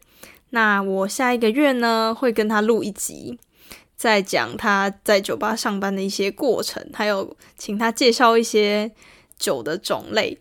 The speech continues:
我觉得蛮有趣的，大家就期待一下吧。那最后一个就是我男朋友，他回我的，他回说跟阿呆河一起去垦丁。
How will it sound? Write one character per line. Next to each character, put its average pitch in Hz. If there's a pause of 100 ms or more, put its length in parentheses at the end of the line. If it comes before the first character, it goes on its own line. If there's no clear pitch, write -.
(140)
我 220
觉 254
得 349
蛮 226
有 196
趣 190
的， - (960)
大 226
家 220
就 240
期 226
待 240
一 233
下 277
吧。 254 (1120)
那 208
最 285
后 226
一 131
个 - (120)
就 -
是 214
我 202
男 190
朋 190
友， 277 (500)
他 196
回 95
我 107
的， - (400)
他 220
回 214
说 214 (680)
跟 226
阿 202
呆 208
河 -
一 -
起 -
去 -
垦 -
丁。 -